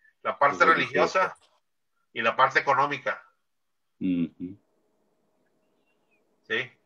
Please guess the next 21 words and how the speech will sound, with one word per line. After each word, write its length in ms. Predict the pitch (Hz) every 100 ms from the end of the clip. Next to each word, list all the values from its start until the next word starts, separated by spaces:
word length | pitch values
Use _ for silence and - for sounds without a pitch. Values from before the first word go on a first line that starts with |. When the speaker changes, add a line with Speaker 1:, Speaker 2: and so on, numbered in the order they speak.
| _ _ _ _ _ _
Speaker 2:
Increíble, 680 | 95 87 92 90 98 117 120
Speaker 1:
Entonces, 140 | 131
Speaker 2:
pero 100 | 107
Speaker 1:
va 140 | 101 -
a 20 |
haber 80 | -
un 80 | -
solo, 400 | 160 175 165 156
un 80 |
solo 300 | 143 165 165
poder, 200 | 151 151 156 156 -
eh, 200 | 123 120 123
económico, 880 | 110 127 151 175 170 180 - _ _ _ _ _ -
una 220 | 127 147
sola 240 | 156 156
religión, 600 | 151 139 113 139 180 170 _ _ _ _ _ _
¿sí? 260 | 131 147 135 _ _ _ -
Y 80 |
un 100 | 123
solo 220 | 135 143 135
gobierno. 520 | 127 123 127 107